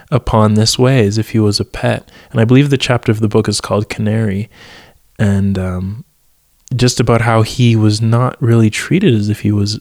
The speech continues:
a boy, ju-, but more of a pet in a sense. Now, this kind of low, uh, perception of Malcolm extended to his schooling,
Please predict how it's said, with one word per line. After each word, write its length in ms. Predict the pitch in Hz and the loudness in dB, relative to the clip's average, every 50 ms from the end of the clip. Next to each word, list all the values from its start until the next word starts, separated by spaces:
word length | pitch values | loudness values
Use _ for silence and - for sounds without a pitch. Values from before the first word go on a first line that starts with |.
| _ _ - | _ _ -8
a 60 | - | -6
boy, 560 | 101 98 - - 104 123 170 165 120 107 107 107 | -6 -6 -4 -4 -2 0 2 2 2 2 0 -2
ju-, 220 | 113 117 - - 175 - | -2 -4 -6 -6 -10 -10
but 180 | - 160 151 - _ - | -10 -10 -10 -10 _ -10
more 380 | 180 143 143 143 156 165 165 160 | -8 -6 -4 -4 -4 -4 -2 -2
of 120 | 143 135 | -2 -2
a 80 | 131 127 | -2 -4
pet 380 | - - - - - 277 359 | -6 -10 -12 -8 -10 -8 -6
in 180 | - 143 117 104 | -4 -4 -2 -2
a 80 | 98 | -4
sense. 560 | - - - - - - - - - - - - - - - - - - - - - - - - | -4 -4 -4 -4 -6 -12 -14 -10 -8 -8 -8 -8 -10 -20 -20 -20 -20 -20 -20 -20 -20 -18 -10 -4
Now, 460 | 156 143 143 139 139 135 135 135 131 _ - - - - _ - | 0 2 2 4 4 2 2 0 -4 _ -20 -20 -20 -20 _ -6
this 640 | - 117 117 127 156 190 220 214 - - - - - - | -4 -2 2 2 2 2 2 0 -2 -4 -4 -6 -8 -8
kind 280 | - - - 143 123 117 | -6 -2 0 2 2 2
of 180 | 107 104 - _ _ _ - | 0 0 -4 _ _ _ -6
low, 840 | 135 117 110 113 117 127 139 156 156 156 156 151 139 135 127 120 - _ - - - _ - - | -4 -2 0 2 4 4 4 4 4 4 4 2 2 2 0 0 -2 _ -20 -20 -20 _ -10 -4
uh, 300 | 156 110 107 101 101 104 | -2 0 0 0 -2 -2
perception 680 | 101 - - 113 - - - 165 - - - - 117 107 | -4 -2 -4 -2 -2 -2 -2 -2 -4 -4 -4 -2 -2 -2
of 120 | 107 107 - | -2 -2 -2
Malcolm 580 | 98 101 95 92 95 - - - 107 107 113 | -4 -4 -2 -4 -6 -6 -4 -4 -4 -4 -4
extended 540 | - 123 - - - 139 139 143 143 135 - | -4 -4 -4 -2 -2 0 0 0 0 0 0
to 140 | - 139 123 | 0 0 0
his 120 | 117 113 | 0 0
schooling, 720 | - - - - - - - 80 147 - - 55 - - | -2 -2 -4 -4 -4 -4 -2 -2 -4 -4 -8 -10 -14 -16